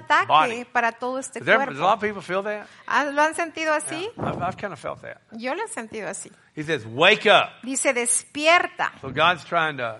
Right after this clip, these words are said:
Speaker 2: give us a wake-up call
Speaker 1: El
Speaker 2: here.
Speaker 1: Señor nos está llamando a despertar.
Speaker 2: He says, Strengthen the things that remain,
Speaker 1: Dice, "Fortalece lo que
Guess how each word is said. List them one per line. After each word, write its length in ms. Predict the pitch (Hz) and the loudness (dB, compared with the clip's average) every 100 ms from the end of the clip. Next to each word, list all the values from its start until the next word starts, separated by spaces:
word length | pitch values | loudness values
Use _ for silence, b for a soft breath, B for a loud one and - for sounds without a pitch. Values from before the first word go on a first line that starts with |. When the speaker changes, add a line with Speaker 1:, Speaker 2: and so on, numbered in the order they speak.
| 127 | -10
Speaker 2:
give 120 | 147 | -10
us 120 | 147 | -8
a 40 | 117 | -2
wake-up 420 | 135 165 127 - | 0 0 -4 -6
call 120 | - | -4
Speaker 1:
El 100 | 247 | -2
Speaker 2:
here. 60 | 247 | -2
Speaker 1:
Señor 280 | 262 247 262 | -4 -4 -2
nos 160 | 294 294 | -4 -6
está 220 | - 269 | -6 -4
llamando 340 | 269 254 254 | -2 -4 -2
a 40 | 247 | -2
despertar. 580 | 226 - 196 190 180 151 | -4 -8 -10 -4 -4 -4
Speaker 2:
He 40 | |
says, 180 | 139 135 | -4 -6
Strengthen 540 | - 190 269 214 202 | -6 0 0 0 -4
the 80 | 151 | -4
things 320 | 143 190 180 | -2 -4 -2
that 100 | 135 127 | -8 -8
remain, 640 | 131 165 226 147 123 143 _ | 2 6 6 4 -6 -16 _
Speaker 1:
Dice, 420 | 214 208 254 - 254 | -16 -10 -8 -8 -6
"Fortalece 840 | 262 247 247 262 339 - 381 - | -6 -4 -4 -2 -6 -6 -8 -8
lo 140 | 269 247 | -8 -8
que 140 | 247 | -10